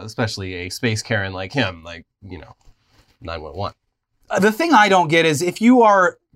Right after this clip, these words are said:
Speaker 2: not even just a billionaire, but a, a billionaire on the level of being,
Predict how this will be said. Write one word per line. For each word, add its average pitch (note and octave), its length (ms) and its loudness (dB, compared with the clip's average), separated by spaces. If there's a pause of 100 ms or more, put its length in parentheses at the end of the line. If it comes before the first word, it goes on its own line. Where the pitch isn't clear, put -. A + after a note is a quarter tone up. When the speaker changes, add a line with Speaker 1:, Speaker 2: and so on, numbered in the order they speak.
(220)
Speaker 2:
not A3 380 4
even F#3+ 240 2
just C#3 300 -2
a C3 120 0
billionaire, A2+ 680 0 (280)
but F#3+ 120 2
a, F#3+ 100 -2 (160)
a F#3+ 100 4
billionaire B3 540 4
on F#3+ 160 4
the F#3 80 -2
level F#3 360 4
of D#3+ 200 0
being, F3+ 320 0